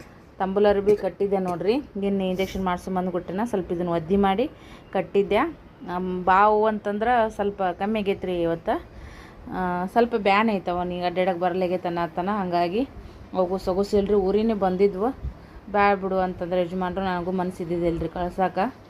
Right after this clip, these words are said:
ಆ, ಇವತ್ತು ಶನಿವಾರ ಅಂದ್ರೆ ಬರೀ, ಹ್ಮ್, ಬುತ್ತಿ ಕಟ್ಕೊಂಡು ಹೋಗೋದಿತ್ರಿ ಪಿಲ್ಲೊಂದು.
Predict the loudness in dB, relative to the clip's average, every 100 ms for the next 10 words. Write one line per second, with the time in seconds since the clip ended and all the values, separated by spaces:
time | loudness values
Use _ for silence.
0 | -20 -20 -20 -14 -6 -2 0 0 0 -2
1 | 0 2 2 2 0 2 2 4 4 4
2 | 0 -4 -6 -6 -6 -8 -10 -16 -20 -16
3 | -6 -6 0 4 6 4 2 0 0 2
4 | 2 0 -2 -6 -6 -4 -2 0 -2 -4
5 | -12 -20